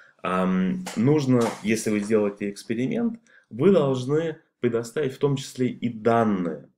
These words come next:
этого эксперимента для других ученых, чтобы они могли перепроверить, ам, насколько вы сделали этот эксперимент, то есть попробовать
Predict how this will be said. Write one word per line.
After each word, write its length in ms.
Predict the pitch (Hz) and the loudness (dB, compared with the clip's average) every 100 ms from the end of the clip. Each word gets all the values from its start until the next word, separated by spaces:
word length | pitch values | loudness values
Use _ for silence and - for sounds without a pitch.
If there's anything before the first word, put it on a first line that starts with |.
| _ - | _ -8
этого 360 | 92 90 90 | -6 -4 -6
эксперимента 500 | 90 - 139 226 202 | -8 -6 0 0 2
для 120 | 117 | 0
других 340 | 120 123 139 123 | 2 2 0 -4
ученых, 420 | 127 113 87 - | -2 -2 -4 -8
чтобы 300 | - - 107 | -8 -2 0
они 140 | 110 156 | 2 0
могли 380 | 123 107 117 117 | 0 -2 -4 -6
перепроверить, 1040 | - 123 107 104 104 101 107 98 - - _ _ _ _ _ - | 0 0 2 0 -2 0 -2 -2 -8 -18 _ _ _ _ _ -10
ам, 540 | 85 87 87 87 87 | -6 -4 -4 -6 -4
насколько 400 | 92 98 117 104 | -4 -2 -4 -2
вы 120 | 98 | -2
сделали 460 | 95 92 101 92 90 | -2 2 4 4 0
этот 220 | 87 82 | -4 -6
эксперимент, 560 | 92 - - 95 104 101 | -6 -8 -6 -4 -2 -4
то 40 | |
есть 100 | 95 | -4
попробовать 520 | 101 98 147 120 104 | -2 2 2 2 -2